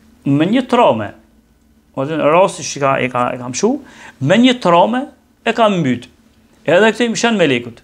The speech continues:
Edhe pse, ë, nuk e di që është meleku, i mshaj, edhe ja nxjerri syrin jashtë, ja nxjerri syrin jashtë melekut. E atëherë, qal, fa raja al malakul mauti ila Allahi ta'ala fa qal, "Innaka arsaltani ila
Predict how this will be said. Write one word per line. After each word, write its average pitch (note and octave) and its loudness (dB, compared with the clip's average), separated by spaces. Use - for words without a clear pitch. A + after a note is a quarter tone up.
Edhe D3+ 0
pse, G3 2
ë, D3+ -2
nuk C#3 -4
e C#3+ -6
di B3 -2
që C4+ -4
është A3 -2
meleku, D3+ 0
i A#3+ 2
mshaj, G#3+ 2
edhe D#3+ 2
ja E3 4
nxjerri E3 0
syrin E3 -2
jashtë, D3+ -2
ja C#3+ -4
nxjerri D#3 -4
syrin C#3+ -4
jashtë C#3 -2
melekut. C3 -2
E E3+ 0
atëherë, A#3 0
qal, E3 2
fa D#3+ -2
raja E3 0
al E3+ -4
malakul E3+ -6
mauti E3 -6
ila D#3+ 0
Allahi D3 2
ta'ala D3 0
fa C#3+ -6
qal, C#3 0
"Innaka F3+ -4
arsaltani G3 -4
ila D#3 0